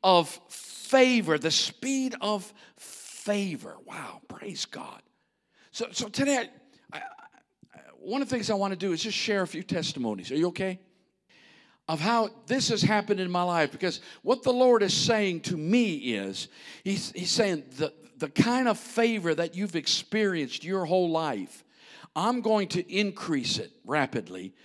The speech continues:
and I'm gonna put it on the members of your church." Let me tell you something. I've experienced such favor in my life. If you can just walk in that favor, it's not as fast as the speed of light, but it's pretty quick. It might be a lot more than you're experiencing.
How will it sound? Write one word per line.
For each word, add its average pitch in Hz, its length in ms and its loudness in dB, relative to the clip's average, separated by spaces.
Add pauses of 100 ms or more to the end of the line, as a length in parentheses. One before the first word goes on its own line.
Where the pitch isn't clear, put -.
(380)
and 175 200 4
I'm 160 100 2
gonna 180 260 2
put 262 360 4
it 214 140 2
on 156 520 2 (160)
the 151 100 0
members 151 520 -2
of 117 140 -4
your 113 100 -6
church." - 520 -10 (840)
Let 240 80 2
me 240 60 4
tell 226 180 4
you 185 60 6
something. 160 240 -2
I've 220 180 2
experienced 180 580 0
such 202 200 0
favor 214 400 2
in 175 80 2
my 185 160 2
life. 196 260 2 (200)
If 170 180 2
you 247 120 6
can 226 140 0
just 220 280 -2
walk 220 320 0
in 180 220 2
that 233 340 2
favor, 143 480 2 (180)
it's - 240 4
not 233 240 4
as 185 100 -2
fast 214 360 4
as 143 100 -4
the 139 60 -4
speed 214 320 2
of 147 80 4
light, 214 240 6
but 226 100 0
it's - 100 4
pretty 196 220 -2
quick. - 400 -6 (960)
It 226 160 6
might 247 220 4
be 240 120 6
a 208 60 10
lot 226 240 8
more 226 220 10
than 196 80 0
you're 214 140 6
experiencing. 190 720 0